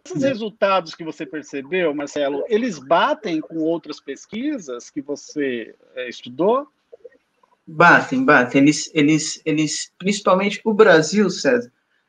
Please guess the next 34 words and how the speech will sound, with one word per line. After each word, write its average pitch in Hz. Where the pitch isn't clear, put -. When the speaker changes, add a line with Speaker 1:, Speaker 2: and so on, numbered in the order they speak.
Speaker 2:
é, 147
é 151
um 170
país 170
muito 180
escasso 143
em 143
pesquisas 143
voltadas 151
a 139
entender 151
a 180
percepção 180
das 151
pessoas 151
com 175
relação 165
ao 165
racismo, 220
assim. -
Então, 147
a 147
gente 160
vai 170
encontrar 170
muita 185
referência 165
norte-americana, 151
né, 127
dentro 123
das 131
bases 123
de 135
dados. 110